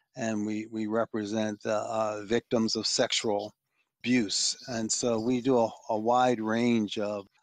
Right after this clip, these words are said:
of things, and, uh, we work on teams and,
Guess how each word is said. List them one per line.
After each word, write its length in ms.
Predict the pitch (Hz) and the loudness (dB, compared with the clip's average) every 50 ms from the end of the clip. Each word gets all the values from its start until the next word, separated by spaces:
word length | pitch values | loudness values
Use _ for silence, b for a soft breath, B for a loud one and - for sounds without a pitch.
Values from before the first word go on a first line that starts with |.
| _ | _
of 120 | - 110 - | -6 -6 -4
things, 560 | - 120 110 107 101 95 104 110 110 - - 107 | -2 -2 -2 -2 -2 -4 -6 -8 -10 -10 -10 -8
and, 460 | 110 104 101 104 101 104 107 104 101 | -6 -4 -4 -4 -4 -4 -6 -6 -4
uh, 140 | 113 107 107 | -4 -4 -4
we 140 | 110 117 120 | -2 -2 0
work 280 | 117 127 135 127 - 131 | 2 2 0 0 0 0
on 180 | 117 107 104 | 0 0 0
teams 580 | - - - 143 131 120 113 113 110 - - - _ _ _ _ - - | 0 2 4 6 6 6 6 4 2 0 -4 -10 _ _ _ _ -10 -6
and, 480 | 113 110 107 107 107 104 107 110 120 | -4 -4 -2 -2 -2 -4 -4 -6 -8